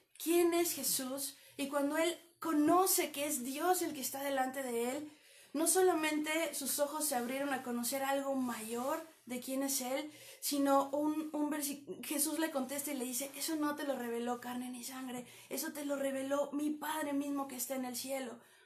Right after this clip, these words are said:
Y entonces Jesús le dice, "Y sobre ti, Pedro, formaré mi iglesia". Porque es como un espejo.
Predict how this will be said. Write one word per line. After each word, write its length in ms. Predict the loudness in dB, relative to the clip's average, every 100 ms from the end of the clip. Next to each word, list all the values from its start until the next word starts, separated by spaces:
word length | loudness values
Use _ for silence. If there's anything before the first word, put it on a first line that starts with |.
| -20 -20 -20 _ _ _ -18 -18 _ _ _ -4
Y 140 | -2
entonces 420 | -2 -2 -2 -2
Jesús 280 | -4 -4 -2
le 120 | -2
dice, 240 | -2 -4 -4
"Y 60 |
sobre 320 | -4 -4 -4 -4
ti, 220 | -2 -2
Pedro, 540 | -2 -4 -4 -8 -10 -18 _ _ _ _ _ _ _ _ _ _ -20 -20 _ _ _ _ _ _ _ -14
formaré 480 | -8 -4 -4 -2
mi 200 | -2 -2
iglesia". 440 | -4 -6 -8 -10 -12 -20 _ _ _ _ _ _ _ _ _ _ _ -20 -4
Porque 260 | -2 0 0
es 100 | 0
como 220 | 2 2
un 120 | 2
espejo. 500 | 0 -2 -2 -4 -6